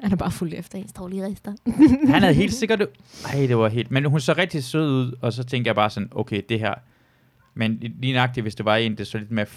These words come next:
Speaker 2: freak-agtig ud, og opførte
Speaker 1: Ja.
Speaker 2: sig lidt magt, så ville man bare sige, "Det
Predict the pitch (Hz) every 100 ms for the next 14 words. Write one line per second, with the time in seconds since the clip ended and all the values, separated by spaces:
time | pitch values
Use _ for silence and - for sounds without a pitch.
0 | - - - - - - - 131 139 139
1 | 110 - 117 110 104 - 113 98 113 -
2 | 113 107 107 110 - 117 107 101 104 104
3 | 107 104